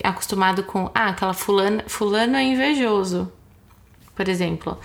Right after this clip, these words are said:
E aí você, tipo, "Ah, então uma característica, você sente inveja, você é invejoso, isso é negativo". Só que a gente esqueceu que todo mundo é humano,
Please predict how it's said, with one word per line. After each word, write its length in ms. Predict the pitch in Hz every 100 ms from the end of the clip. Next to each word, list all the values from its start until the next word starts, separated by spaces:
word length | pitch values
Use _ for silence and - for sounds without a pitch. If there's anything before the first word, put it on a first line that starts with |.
| - - -
E 60 | 190
aí 100 | 180
você, 220 | 180 190
tipo, 240 | - 185
"Ah, 160 | - 165
então 220 | 160 185
uma 140 | 160 165
característica, 560 | 175 175 240 202 -
você 120 | 175
sente 300 | 175 165 165 185
inveja, 240 | 175 170
você 180 | 175 190
é 40 |
invejoso, 500 | 185 202 196 175 180
isso 140 | 202 202
é 40 |
negativo". 720 | 196 202 220 - 202 180 175 - - - - - - - - -
Só 180 | - 214
que 120 | 214
a 40 | 226
gente 140 | 220
esqueceu 380 | - - 214 226
que 100 | 226
todo 180 | 233 233
mundo 200 | 294 269
é 100 | 262
humano, 560 | 285 330 247 202 185